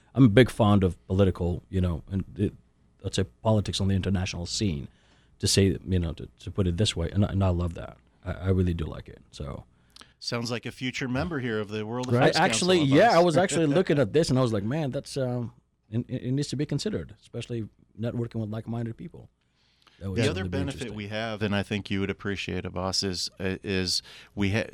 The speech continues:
Speaker 2: through the years since we have, uh, w-, we've, we've done these programs, a lot of communities who are tucked away in San Antonio. You're talking about the Pakistani community,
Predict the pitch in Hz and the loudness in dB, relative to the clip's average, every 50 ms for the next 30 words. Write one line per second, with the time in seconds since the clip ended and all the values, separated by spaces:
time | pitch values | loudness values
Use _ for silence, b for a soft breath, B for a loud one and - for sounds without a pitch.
0 | - _ - 117 127 135 127 123 110 110 113 113 113 107 - - 110 101 98 - | -12 _ 0 2 2 4 4 2 2 4 4 2 2 2 2 2 0 0 -2 -2
1 | 104 98 101 98 98 104 98 95 98 95 87 87 87 - - - - 92 92 90 | -2 0 0 0 2 2 2 2 2 0 -2 -4 -10 -16 -16 -10 -6 -4 -2 -2
2 | 90 90 87 - - - 104 101 - - 95 98 92 87 92 _ _ _ - 98 | -2 -2 -4 -6 -8 -12 -14 -12 -12 -8 -6 -6 -6 -6 -8 _ _ _ -6 -6
3 | 95 87 104 101 104 104 101 90 - - 92 92 92 90 92 92 90 90 90 - | -4 -2 0 0 0 0 0 -2 -2 -2 -2 -2 -2 -2 -4 -4 -4 -4 -6 -6
4 | 87 95 113 135 156 151 - - 117 107 110 117 113 101 87 90 85 82 85 - | -6 -4 -4 -4 -4 -4 -4 -4 -2 0 0 0 0 -2 -2 -4 -4 -2 -2 -2
5 | - B B B B B B B B B B - 117 110 101 101 101 95 - - | -2 B B B B B B B B B B -2 0 2 4 2 2 2 0 -2
6 | - 135 123 - - 117 101 101 104 104 104 101 98 92 90 - 101 98 95 - | -4 -4 -4 -4 -4 -4 -2 0 0 0 0 0 0 -2 -2 -4 -6 -4 -2 -2
7 | - 101 95 95 92 87 85 - 101 95 92 90 87 - - - - - B B | 0 0 -2 -2 -4 -4 -6 -6 -6 -4 -4 -4 -6 -6 -8 -10 -14 -16 B B
8 | B B B B B _ - - - 107 101 92 101 98 95 - 95 - - 107 | B B B B B _ -8 -2 0 0 0 0 0 -2 -2 -2 -4 -2 0 0
9 | 98 - - - - - 104 104 101 90 - - 85 85 82 85 82 78 85 82 | 0 0 0 0 0 0 -2 -2 -4 -4 -6 -6 -6 -6 -4 -6 -6 -8 -10 -12
10 | 80 - | -14 -16